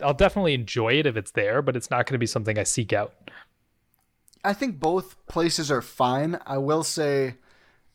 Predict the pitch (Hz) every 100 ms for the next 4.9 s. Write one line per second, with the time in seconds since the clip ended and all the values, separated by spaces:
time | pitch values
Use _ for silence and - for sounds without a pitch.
0 | _ 147 180 - 247 180 - 113 143 -
1 | 196 175 180 196 175 180 185 196 202 160
2 | 147 180 160 135 147 139 - 131 123 120
3 | 117 107 104 - - - 135 107 - 123
4 | 120 101 101 95 76 - - - -